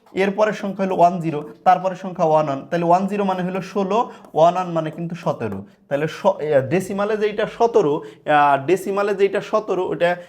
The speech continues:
হেক্সাডেসিমালে কিন্তু ওয়ান ওয়ান, তাহলে রাইট আনসার হবে কি? খ, রাইট আনসার খ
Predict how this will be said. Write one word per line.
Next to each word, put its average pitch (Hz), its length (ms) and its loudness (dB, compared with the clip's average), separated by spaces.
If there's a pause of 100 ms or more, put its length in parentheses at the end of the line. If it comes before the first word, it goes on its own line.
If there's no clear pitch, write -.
(160)
হেক্সাডেসিমালে 165 580 -2
কিন্তু 156 240 -6
ওয়ান 131 240 4
ওয়ান, 107 160 -6 (200)
তাহলে 147 160 -2
রাইট 151 240 2
আনসার 156 260 -4
হবে 143 200 -8
কি? 127 240 -12
খ, - 140 -10 (380)
রাইট 135 180 -2
আনসার 160 280 -4 (140)
খ - 100 -6